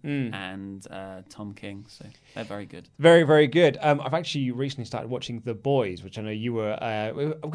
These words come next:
Speaker 1: did you say you were a fan of the, the comic book? I know you were reading it.
Speaker 2: Yes. Well, I, it's, <sighs> it's a great concept, and it, it is fun.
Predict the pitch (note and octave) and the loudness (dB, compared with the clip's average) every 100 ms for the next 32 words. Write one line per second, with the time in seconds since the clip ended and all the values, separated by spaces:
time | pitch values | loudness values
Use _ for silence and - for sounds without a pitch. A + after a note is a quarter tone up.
0 | G#3 G3+ G3 G3 D#3 B2+ - E3+ G3+ C#4 | -6 -6 -4 -2 -2 -4 -6 -4 -4 -6
1 | C#4+ C#4+ C4+ C4 B3 - C4 B3+ C#4 A#3+ | -8 -6 -8 -8 -10 -6 -6 -6 -6 -4
2 | C4 A3 D#3 D3 E3+ G#3+ E3 G2+ D2+ D#2 | 0 0 0 0 -2 -2 -2 -6 -8 -14
3 | - - - F#3 F#3 - - - - _ | -12 -12 -4 2 2 2 -4 -6 -10 _
4 | - G3 D#3+ - _ - A3 - - - | 0 2 2 -2 _ -8 -8 -8 -16 -6
5 | A3+ - - - - - - - - - | -6 -6 -20 -20 -10 -8 -8 -10 -14 -18
6 | _ _ _ E3+ - D3 - A#2+ A2+ G2 | _ _ _ -8 -4 -6 -6 -8 -8 -8
7 | - F2+ D#2+ - - _ - _ _ _ | -14 -16 -16 -18 -20 _ -20 _ _ _
8 | _ A#2 G#2+ G#2 G2+ G2+ G2 G2 G2 F#2+ | _ -8 -6 -6 -6 -6 -6 -8 -10 -12
9 | - _ _ _ _ _ _ - B2+ - | -16 _ _ _ _ _ _ -4 -4 -4
10 | _ _ _ _ _ _ _ _ _ _ | _ _ _ _ _ _ _ _ _ _
11 | - C#3 - C3 C3 A#2 - - - A#2 | -8 -8 -4 -4 -2 -4 -10 -16 -8 -6
12 | F2 - | -6 -12